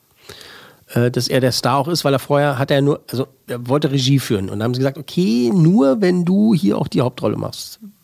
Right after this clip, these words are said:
Weil der hatte bisher nur einen Film gedreht, Der Mann ohne Gesicht. Ich weiß nicht, ob du dich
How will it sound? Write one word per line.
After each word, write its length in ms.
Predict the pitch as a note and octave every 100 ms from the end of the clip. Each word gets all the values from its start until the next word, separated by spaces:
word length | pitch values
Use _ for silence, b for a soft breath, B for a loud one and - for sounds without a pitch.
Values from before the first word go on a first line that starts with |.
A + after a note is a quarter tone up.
| _
Weil 160 | - A#2+
der 80 | B2
hatte 120 | B2+
bisher 420 | C3+ - C3+ D3+
nur 220 | F3 E3 B2+
einen 160 | D3
Film 240 | - C#3 C#3+
gedreht, 280 | C3+ G2+
Der 60 | G#2
Mann 140 | A2 C3+
ohne 220 | B2+ B2
Gesicht. 380 | A#2 - - -
Ich 100 | -
weiß 160 | A2
nicht, 80 | -
ob 140 | A2
du 60 | -
dich 140 | C3+